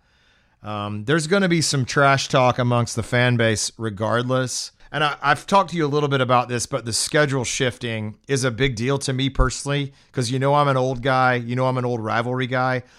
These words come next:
Auburn was always the last S E C game for Georgia. Our last two games are Auburn and Tech, our two rivals. Our three traditional rivals are Florida, Auburn, and Tech. Not Tennessee, not Bama. Those are our rivals. So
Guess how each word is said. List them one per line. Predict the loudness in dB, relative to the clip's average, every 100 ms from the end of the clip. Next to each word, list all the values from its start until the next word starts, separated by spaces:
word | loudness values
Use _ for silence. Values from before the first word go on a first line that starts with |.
| -20 -2
Auburn | 2 2 2 0
was | 0
always | 2 0 0
the | -2
last | 0 0 0 -2
S | -4
E | -4
C | -4 -4
game | -6 -6
for | -8 -10
Georgia. | -10 -12 -12 -16 -20 _ -20 -6
Our | 0
last | 2 2 0
two |
games | -2 -2 -2
are | -4
Auburn | -2 0 0
and | -2 -6
Tech, | -6 -4 -4 -8 _ _ _ -6
our | -6
two | -2 -2 0
rivals. | -2 -2 -2 -4 -6
Our | -8 -10
three | -8 -4 -4
traditional | -4 -6 -4 -4 -4 -4
rivals | -4 -6 -8 -10 -8
are | -8
Florida, | -8 -8 -2 0 0 -2
Auburn, | -6 -6 -8
and | -10
Tech. | -12 -16 -18 -20 _ -6
Not | -4
Tennessee, | -2 -2 0 -2 -2 -2 -6 _ -4
not | -2 0
Bama. | -2 -4 -4 -6 -10 _ _ _ _ 0
Those | 2 4
are | 2
our | 2
rivals. | -2 -6 -10 -14 -16 -18 _ _ -10
So | -2 0 2 0 -2 -8